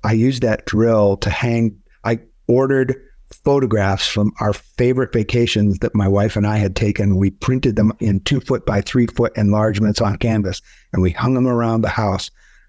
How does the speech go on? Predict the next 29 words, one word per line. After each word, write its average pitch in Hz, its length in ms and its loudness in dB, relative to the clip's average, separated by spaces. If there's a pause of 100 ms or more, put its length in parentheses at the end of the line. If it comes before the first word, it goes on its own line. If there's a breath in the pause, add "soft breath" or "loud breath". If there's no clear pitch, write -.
to 113 160 0
remind 113 560 2
ourselves 107 500 0
during 101 280 2
covid 104 520 0
lockdown 104 560 -2 (180)
that 101 200 -2 (480 soft breath)
there's 98 160 -2
this - 160 -2
big, 117 260 -2
beautiful 120 400 2
world 117 320 2
out 107 220 -2
there 107 180 0
that 98 180 -4
we 120 680 0
are - 300 -16 (120)
dying 110 300 0
to 110 140 0
experience 104 580 0
again. 107 340 -2 (1400)
That's 120 240 -2
what 127 100 0
I 117 80 0
did 110 240 0
with 117 100 0
that 78 220 -6
drill. - 460 -4
That 143 600 -2